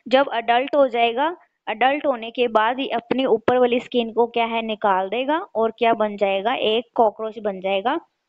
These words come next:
जिसके wings भी होंगे और legs भी होंगी, ठीक है। इस process को क्या बोलते हैं? Mounting।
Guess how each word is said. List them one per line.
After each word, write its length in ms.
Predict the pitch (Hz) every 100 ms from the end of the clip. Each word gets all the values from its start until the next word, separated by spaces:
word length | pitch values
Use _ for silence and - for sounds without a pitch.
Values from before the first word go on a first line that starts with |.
| _ _ _ - 226
जिसके 340 | 233 - 254
wings 320 | 214 240 254 226
भी 80 | 285
होंगे 380 | 285 226 233 277
और 300 | 208 220 269
legs 400 | 220 208 202 208
भी 140 | 226
होंगी, 420 | 214 180 175 175 - _ _ _ -
ठीक 100 | 262 330
है। 140 | 359 - _ -
इस 100 | 277 -
process 440 | 277 277 247 254
को 160 | - 254
क्या 220 | 254 233
बोलते 400 | 220 202 196 208
हैं? 140 | 269 311
Mounting। 480 | 247 208 190 180 165